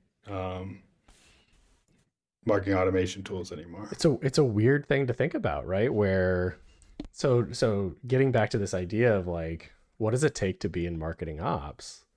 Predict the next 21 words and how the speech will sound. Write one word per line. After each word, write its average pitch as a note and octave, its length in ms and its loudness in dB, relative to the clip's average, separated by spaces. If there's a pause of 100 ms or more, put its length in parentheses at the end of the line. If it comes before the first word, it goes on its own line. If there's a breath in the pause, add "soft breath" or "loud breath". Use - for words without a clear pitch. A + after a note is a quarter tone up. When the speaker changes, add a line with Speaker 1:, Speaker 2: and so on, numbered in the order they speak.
(640)
Speaker 2:
right? F2+ 360 0
It, G#2+ 200 -2
you, G2 540 2 (480 soft breath)
largely, G#2+ 560 4
you'll F#2+ 220 2
find F2 320 -2
people F#2+ 260 -2
that F2+ 120 -2
are F2 120 0
very E2 400 -2
well D#2+ 200 -2
versed E2 320 -4
in D#2+ 200 -2
one D#2 520 -4
category D#2 800 -4
of D2 320 -10 (120)
mar-, D#2+ 340 -4 (160)
uh, D#2 180 -2
marketing F2 380 0
automation D2+ 380 0
platform. - 580 -10